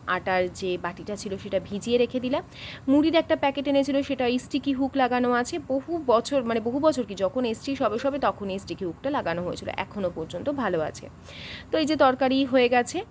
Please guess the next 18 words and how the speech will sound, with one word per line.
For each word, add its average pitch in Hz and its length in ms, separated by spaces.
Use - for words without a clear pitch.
এখানে 220 280
সয়াবিন 202 520
দিয়ে, 196 380
তারপরে 180 420
ক্যাপসিকাম 185 580
দিয়ে 190 120
আর 190 60
ওই 190 160
বড়া 180 240
করে 214 200
রেখেছিলাম, 262 500
তাই 175 240
দিয়ে 208 120
তরকারিটা 165 460
বানিয়েছি। 180 480
খুব 403 180
স্বাদ 185 240
হয়েছিল। 175 340